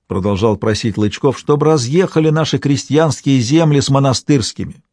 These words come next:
Идёт у нас путаница несусветная, свары и обиды из-за межей».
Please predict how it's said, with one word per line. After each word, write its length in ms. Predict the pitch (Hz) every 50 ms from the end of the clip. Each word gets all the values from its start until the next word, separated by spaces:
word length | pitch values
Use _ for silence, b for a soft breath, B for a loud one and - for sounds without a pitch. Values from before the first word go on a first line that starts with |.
| _ _
Идёт 360 | - 120 107 107 185 202 196 202
у 40 |
нас 280 | 175 180 165 - - _ _ _
путаница 600 | - 247 262 262 - 233 208 202 196 160 - 190
несусветная, 880 | 180 196 196 - 202 185 - - 170 175 170 139 - - 101 - - 107
свары 560 | - - 131 123 175 220 240 247 247 240 226
и 160 | 202 208 226
обиды 460 | 233 226 208 175 220 247 208 233 226
из-за 200 | 214 170 170 196
межей». 440 | 190 190 160 143 156 123 95 80